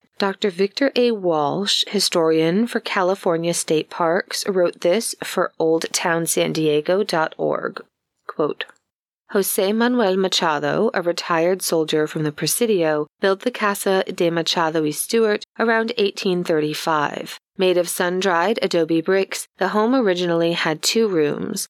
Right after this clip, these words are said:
a bedroom and living room. Like most adobes of the time, it was framed with ridgepoles, which were fastened around overhead rafters and beams with strips of rawhide.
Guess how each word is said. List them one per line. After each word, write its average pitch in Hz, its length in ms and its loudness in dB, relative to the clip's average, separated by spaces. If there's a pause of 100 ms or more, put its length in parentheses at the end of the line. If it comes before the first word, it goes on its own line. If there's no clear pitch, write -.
a 180 60 -2
bedroom 160 640 0
and 180 160 0
living 165 320 0
room. - 400 -4 (220)
Like 185 200 0
most 180 380 0
adobes 180 520 2
of 160 120 0
the - 80 0
time, 170 540 0 (160)
it 196 120 2
was 196 200 0
framed 240 500 2
with 233 220 0
ridgepoles, 165 880 -2
which 180 240 0
were 190 100 2
fastened 185 680 0
around 165 580 0
overhead 196 560 0
rafters 165 580 0
and 180 180 0
beams 180 520 0 (180)
with 185 160 0
strips - 460 -4
of 180 120 -4
rawhide. 156 680 -2